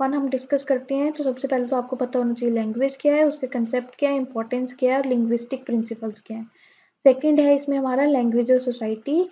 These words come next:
language and gender, language and identity, language and power। Then language in school, होम लैंग्वेज क्या है and the school language क्या है, language across the curriculum।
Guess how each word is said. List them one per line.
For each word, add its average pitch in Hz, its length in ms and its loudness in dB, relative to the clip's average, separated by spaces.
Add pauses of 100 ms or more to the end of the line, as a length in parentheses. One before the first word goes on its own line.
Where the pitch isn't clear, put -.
(260)
language 240 420 2
and 240 200 2 (200)
gender, 220 340 4 (360)
language 240 420 2
and 240 160 0
identity, 226 480 -4 (260)
language 226 440 0
and 214 140 2 (260)
power। 220 280 -4 (640)
Then 285 340 6 (280)
language 254 360 2
in 285 100 4 (100)
school, 254 340 2 (340)
होम 247 240 4
लैंग्वेज 269 480 4
क्या 302 160 4
है 359 80 -2
and 247 320 -4
the 254 120 2
school 247 240 -2
language 254 460 0
क्या 269 140 4
है, 330 120 -2 (220)
language 240 560 4
across 226 500 0
the 269 80 -4 (140)
curriculum। 220 500 -2